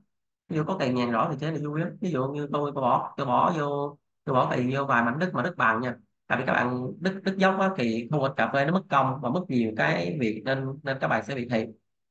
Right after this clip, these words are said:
Còn đất bằng thu hoạch được nhiều cà phê hơn và giá nó cũng ok hơn. Và chọn thì đừng có chọn đâu, các bạn chọn vùng ven Đà Lạt, khí hậu nó tốt. Ờ, chi phí nhân công cũng rẻ và có sân chơi ngoài đó luôn.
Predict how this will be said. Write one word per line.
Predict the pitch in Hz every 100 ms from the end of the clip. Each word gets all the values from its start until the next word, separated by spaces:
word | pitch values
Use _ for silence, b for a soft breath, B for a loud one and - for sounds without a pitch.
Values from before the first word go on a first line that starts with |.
| _ -
Còn | 123
đất | 190
bằng | 139 113 120
thu | 139
hoạch | 123 127
được |
nhiều | 127 117
cà | 113
phê | 135 139
hơn | 139 135
và | 117
giá | 127
nó | 175 160
cũng | 135
ok | 131 135 139
hơn. | 135 135 _ _ _ _ 127
Và |
chọn | 120 107 123 135
thì |
đừng | 120
có | 143 170
chọn | 113 104 156
đâu, | 147 151
các |
bạn | 131 117
chọn | 113 107 123 135
vùng | 123 117
ven | 139
Đà | 123
Lạt, | 113 107 -
khí | 185
hậu | 160 120
nó | 165
tốt. | 190 196 - _ _ _ _ _ -
Ờ, | 139 135 135
chi | 156 160
phí | 180 196
nhân | 156
công | 151 143
cũng | 147 151
rẻ | 117 151 - _ _ -
và | 117 113 113 117 107
có | 147 180 185
sân | 143
chơi | 147 143 160
ngoài | 123
đó | 139 165
luôn. | 139